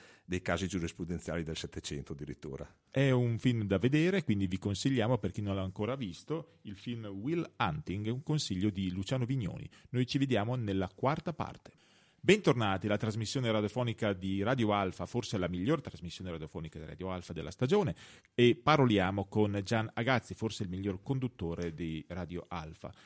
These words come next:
Speaker 2: così almeno il direttore Vignoletti mi alza lo stipendio. E, ehm, parlavamo di legge, di, eh, giustizia, parlavamo di diritto insieme con l'avvocato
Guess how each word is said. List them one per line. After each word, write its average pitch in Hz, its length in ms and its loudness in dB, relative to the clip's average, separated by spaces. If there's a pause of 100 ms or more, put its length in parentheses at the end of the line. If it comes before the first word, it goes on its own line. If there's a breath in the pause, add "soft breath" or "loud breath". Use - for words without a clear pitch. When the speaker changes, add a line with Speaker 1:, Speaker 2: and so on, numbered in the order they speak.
(140 loud breath)
Speaker 2:
così 107 300 2
almeno 104 300 -2
il 98 160 -4
direttore 101 480 0
Vignoletti 101 420 -2
mi 101 220 -6
alza 123 580 0
lo 104 220 0
stipendio. - 640 -10 (280 loud breath)
E, 170 600 2
ehm, 139 880 2 (480)
parlavamo 180 480 4
di 120 240 0
legge, 120 840 4
di, 101 680 -4
eh, 98 440 -6
giustizia, 113 920 -6
parlavamo 110 460 -8
di 104 380 -6
diritto 110 880 4
insieme 135 460 2
con 120 280 2
l'avvocato 101 680 2